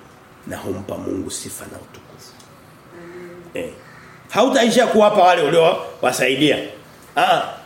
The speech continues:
Speaker 1: na wewe mwenyewe unafaidi, lakini zaidi sana utukufu wa Mungu unazidi sana. Tutakuwa tumeshia hapa, Baba Mungu, nakushukuru kwa ajili ya neno hili. Tunasema asante Mungu, tunaomba katukumbushe yote, libarikiwe neno letu, jina lako litukuzwe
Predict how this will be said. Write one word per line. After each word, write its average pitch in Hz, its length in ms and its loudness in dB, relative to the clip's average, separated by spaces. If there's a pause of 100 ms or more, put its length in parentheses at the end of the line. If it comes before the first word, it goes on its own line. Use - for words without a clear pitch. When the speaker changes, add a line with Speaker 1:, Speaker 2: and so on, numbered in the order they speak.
(220)
Speaker 1:
na 135 120 4
wewe 214 140 6
mwenyewe 202 280 4
unafaidi, 226 800 2 (580)
lakini 165 320 2
zaidi 156 240 4
sana 143 340 2
utukufu 127 340 -2
wa 120 80 4
Mungu 117 240 2
unazidi 92 380 -4
sana. - 180 -16 (680)
Tutakuwa 139 240 0
tumeshia 131 300 0
hapa, 123 140 0
Baba 123 200 2
Mungu, 110 200 -2
nakushukuru - 460 -8
kwa 101 140 -6
ajili 98 200 -6
ya 90 60 -2
neno 82 220 -8 (100)
hili. - 220 -8 (540)
Tunasema 98 320 -8
asante 101 380 -8
Mungu, 120 380 -6 (100)
tunaomba 92 260 -10
katukumbushe - 600 -14
yote, 107 280 -10
libarikiwe - 520 -14
neno - 220 -10
letu, - 180 -16
jina - 120 -14
lako - 220 -18
litukuzwe - 540 -14